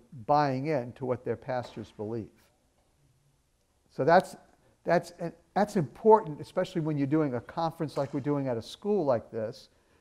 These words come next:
where we can talk openly and honestly with the pastors about how they,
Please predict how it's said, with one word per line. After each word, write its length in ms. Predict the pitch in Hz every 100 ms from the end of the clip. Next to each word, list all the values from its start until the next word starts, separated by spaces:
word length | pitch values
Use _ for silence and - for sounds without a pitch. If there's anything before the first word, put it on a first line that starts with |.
| _ _ -
where 180 | 160
we 100 | 151
can 180 | 151 156
talk 320 | - 165 147
openly 420 | 165 165 156 143 131
and 100 | 135
honestly 460 | 156 156 - 131
with 160 | 123 117
the 60 |
pastors 600 | - 147 151 151 139 135 127
about 540 | 139 127 127 - - _ _ -
how 140 | 156
they, 340 | 135 123 120